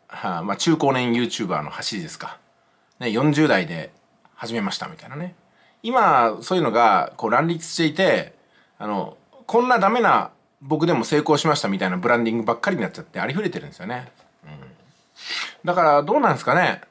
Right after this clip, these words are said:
あの、ありふれないようにするっていうのがありふれすぎて、なんだかなっていうところになりますんで、もう今はね、本当に何が当たるのか全く分かんないですよ。全く分かんないけど言えるのは、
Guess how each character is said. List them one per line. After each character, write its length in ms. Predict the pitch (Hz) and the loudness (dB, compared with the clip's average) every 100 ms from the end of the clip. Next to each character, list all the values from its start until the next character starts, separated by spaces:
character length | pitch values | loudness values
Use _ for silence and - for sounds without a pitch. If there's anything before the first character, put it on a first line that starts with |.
| _ | _
あ 80 | 135 | -2
の、 300 | 127 120 - _ _ _ _ | 0 0 -2 _ _ _ _
あ 100 | - | -4
り 100 | 175 | -2
ふ 100 | 254 | 0
れ 140 | 320 349 | 4 4
な 140 | 233 | 4
い 80 | 156 | 4
よ 100 | 135 | 2
う 40 | |
に 80 | 120 | 0
す 180 | 110 - | -2 -2
る 60 | 147 | -2
っ 40 | |
て 420 | 151 - _ - | -2 -10 _ -6
い 40 | 139 | -2
う 40 | |
の 100 | 123 | 2
が 340 | 160 160 110 - | 4 4 4 2
あ 60 | |
り 80 | 131 | -2
ふ 100 | 131 | -4
れ 100 | 131 | -6
す 140 | 113 | -8
ぎ 140 | 113 98 | -10 -6
て、 480 | 190 170 101 - - _ _ _ _ _ - | 0 2 0 -4 -14 _ _ _ _ _ -4
な 100 | 139 | -2
ん 60 | |
だ 60 | 120 | 0
か 80 | 104 | 2
な 120 | 117 | 0
っ 60 | - | 0
て 100 | 98 | -8
い 40 | |
う 20 | |
と 80 | 95 | -8
こ 80 | 95 | -6
ろ 80 | 92 | -4
に 80 | |
な 60 | 92 | -4
り 80 | 92 | -4
ま 80 | 101 | -6
す 120 | - | -8
ん 80 | 87 | -6
で、 200 | 107 95 | -4 -4
も 180 | 101 | -4
う 60 | 131 | -4
今 160 | 320 349 | 0 2
は 100 | 113 | 2
ね、 160 | 110 | 0
本 180 | 104 143 | -2 -4
当 80 | 175 | -4
に 320 | 180 180 147 - _ _ _ | -2 -2 -4 -12 _ _ _
何 200 | 170 320 | -6 0
が 80 | 302 | 0
当 40 | 123 | 2
た 80 | 113 | 0
る 60 | |
の 80 | 98 | 0
か 80 | 92 | -2
全 340 | 104 120 - | -2 -4 -6
く 80 | 208 | -2
分 100 | 269 | -2
か 80 | 294 | 0
ん 60 | 339 | -4
な 80 | |
い 40 | 98 | -4
で 40 | |
す 80 | - | -6
よ。 100 | 78 - _ - | -14 -16 _ -8
全 140 | 160 | -4
く 120 | 196 180 | -2 0
分 140 | 302 | 0
か 100 | 320 | 2
ん 40 | |
な 60 | 285 | 0
い 20 | |
け 80 | 160 | 0
ど 60 | 156 | 0
言 100 | 160 | 0
え 60 | |
る 80 | 254 | 2
の 140 | 208 175 | 4 6
は、 360 | 202 135 92 | 6 4 2